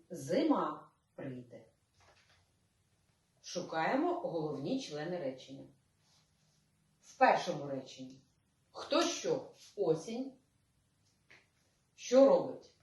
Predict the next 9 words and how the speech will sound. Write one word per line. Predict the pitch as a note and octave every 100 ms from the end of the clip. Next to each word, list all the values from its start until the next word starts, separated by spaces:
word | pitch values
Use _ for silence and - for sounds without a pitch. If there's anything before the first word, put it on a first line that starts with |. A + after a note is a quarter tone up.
| _ -
Іде. | D#4 - - - _ _ _ _ _ _ _ _ _ _ _ _ _
Отже, | - C3+ - C3 - _ _ _ _ _ -
друга | C4 D#4 A#3+
частинка, | A3 G#3+ - G3+ F#3 G3 G3 -
друге | A3+ G#3+ G#3
речення. | F3+ - F#3 F3 F3 _ _ _ _ _ _
Хто | - - E4 F4+
що? | - G3 -
Зима. | C#3+ G#3 G3+ C3+ -